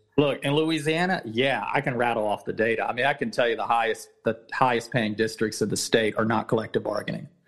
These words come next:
Uh, and I, I'm, would feel confident enough to go to, like, top, top ten on that one, uh, are not collective bargaining. I just don't think that, no, I'm gonna, not even gonna use the word think because I think that's not strong enough. Ooh,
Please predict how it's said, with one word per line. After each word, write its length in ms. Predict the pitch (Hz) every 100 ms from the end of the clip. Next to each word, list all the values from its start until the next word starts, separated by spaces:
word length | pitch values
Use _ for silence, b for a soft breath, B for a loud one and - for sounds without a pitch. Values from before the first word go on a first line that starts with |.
| B B B
Uh, 120 | 101 107
and 100 | 123
I, 140 | 139 143
I'm, 300 | 139 135 120 - _ -
would 280 | 135 139
feel 180 | - 135
confident 520 | - 135 127 131 120
enough 260 | 113 113 -
to 80 | 113
go 200 | 113 113
to, 80 | 104
like, 320 | 104 101 - - _ -
top, 420 | 127 110 - - _ _ -
top 280 | 131 110 -
ten 340 | 123 127 147 -
on 200 | 147 156
that 200 | 156 165
one, 240 | 175 185 190 B B B B
uh, 240 | 110 110 107
are 120 | 127
not 220 | 123 117 -
collective 380 | 120 107 107
bargaining. 420 | 101 101 - - - - b b b -
I 140 | 123 120
just 200 | 127 117
don't 220 | 127 117
think 300 | 131 120 -
that, 480 | 110 110 104 - _ _ _ _
no, 160 | 123 147
I'm 240 | 127 101
gonna, 560 | 110 113 113 117 117 113 131
not 180 | 135 160
even 100 | 139
gonna 120 | 135
use 140 | 135
the 80 | 127
word 200 | 123 101
think 380 | - 165 123 -
because 240 | 113 117
I 80 | 113
think 220 | 127 113
that's 220 | 113 107
not 160 | 117 107
strong 380 | - 110 101 127
enough. 260 | 156 -
Ooh, 160 | 131 -